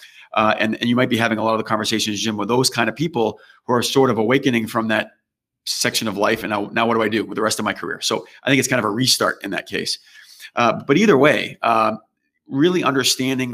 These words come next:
where I'm gonna go, take an honest assessment of where they are financially,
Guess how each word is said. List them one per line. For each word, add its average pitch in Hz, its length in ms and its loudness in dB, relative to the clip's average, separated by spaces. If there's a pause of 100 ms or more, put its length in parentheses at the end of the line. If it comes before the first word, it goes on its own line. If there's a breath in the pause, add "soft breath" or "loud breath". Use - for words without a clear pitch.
where 127 200 0
I'm 135 100 0
gonna 123 160 -4
go, 120 280 0
take 123 220 -4
an 110 120 -6
honest 123 280 0
assessment 117 500 -2
of 110 100 -6
where 120 200 0
they 110 100 0
are 107 340 4 (640 soft breath)
financially, 113 640 0